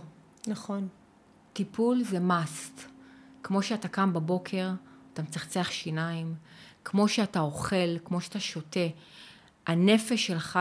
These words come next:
Speaker 2: זקוקה למזון רוחני, וטיפול זה מזון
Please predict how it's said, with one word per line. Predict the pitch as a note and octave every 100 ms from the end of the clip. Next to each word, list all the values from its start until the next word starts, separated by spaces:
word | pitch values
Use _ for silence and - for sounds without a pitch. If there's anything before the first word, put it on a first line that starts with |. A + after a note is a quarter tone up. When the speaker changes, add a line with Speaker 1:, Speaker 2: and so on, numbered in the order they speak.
| F3+
Speaker 2:
זקוקה | - E3+ - F3+
למזון | F#3 E3 D3+ E3+ E3+
רוחני, | E3+ E3+ - D3 D#3 D3 - - _ _ E3
וטיפול | F3 F#3 - E3+ - B3+ C4 C4 - -
זה | D3+ E3+
מזון | D#3+ D#3 D3+ G3 G3+